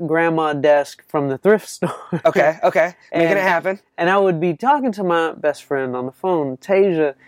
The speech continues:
Speaker 1: and, uh, I, I'd say, "Oh, I'm getting a call. Put yourself on mute." And I,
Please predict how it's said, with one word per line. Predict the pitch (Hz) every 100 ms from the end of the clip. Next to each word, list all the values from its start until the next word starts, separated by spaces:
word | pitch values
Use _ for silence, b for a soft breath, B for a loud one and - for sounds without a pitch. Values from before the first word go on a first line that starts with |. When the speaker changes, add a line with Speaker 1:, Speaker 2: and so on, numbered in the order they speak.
| b b
Speaker 1:
and, | - 147 139
uh, | 143 131 120 - _ _ _ _ -
I, | 190 202 208
I'd | 196
say, | 175 190 180 -
"Oh, | 208 190 -
I'm | 180
getting | 196 185
a | 165
call. | - 180
Put | - 226 214
yourself | 214 214 185 -
on | 147 139
mute." | 180 240 196 160 -
And |
I, | -